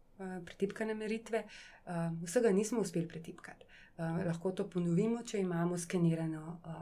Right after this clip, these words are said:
poročilo pred seboj. Pa lahko ga poiščemo, če kakšne vrednosti, eh, niso nam popolnoma jasne, pa jih lahko prekontroliramo. Se pravi, em, imeti arhi-, v, arhiv, eh, meteoroloških podatkov v papirni obliki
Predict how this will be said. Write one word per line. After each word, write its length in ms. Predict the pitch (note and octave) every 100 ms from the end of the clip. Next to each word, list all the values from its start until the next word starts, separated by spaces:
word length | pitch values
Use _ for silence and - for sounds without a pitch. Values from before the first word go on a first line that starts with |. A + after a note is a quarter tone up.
| -
poročilo 540 | E3 D#3 D#3 D#3 D3+ D3+
pred 160 | E3 E3+
seboj. 320 | E3 - E3+ - _ - _ _
Pa 80 | D#3
lahko 240 | D#3 E3+ E3
ga 60 | D#3+
poiščemo, 600 | D#3+ E3+ - A3 A3 A3+
če 140 | G3 F3
kakšne 280 | E3+ F#3+ E3+
vrednosti, 540 | F#3 F#3 F#3 - G#3
eh, 600 | G3+ - - - E3 D#3+ E3+
niso 600 | F3 F3 F3 G#3 - F#3+ F3 -
nam 320 | F3+ E3 D#3+ D#3+ -
popolnoma 520 | E3+ D#3+ E3 E3 D#3+
jasne, 360 | D#3+ D#3 E3+ E3
pa 60 |
jih 140 | D3+ -
lahko 240 | - E3
prekontroliramo. 800 | D3+ D#3 D#3+ E3+ E3+ - E3+ E3+ - - - - -
Se 120 | E3+
pravi, 440 | F3+ G3 A3+ A3 F3+
em, 300 | E3 E3 E3+ -
imeti 520 | E3 F#3+ A#3 B3 - - - -
arhi-, 540 | E3 E3 E3 - A3 -
v, 180 | E3+ - - - _ - -
arhiv, 480 | E3 - - A#3 C4
eh, 540 | B3 A3 F3 F3 E3+ E3+
meteoroloških 640 | E3+ E3+ G#3 G#3 - G3 -
podatkov 640 | E3+ E3 F#3 G#3+ - B3+ B3+ - -
v 120 | E3 E3+
papirni 500 | E3+ A#3 C4+ C4+ B3
obliki 500 | G3 A3 A3 G#3+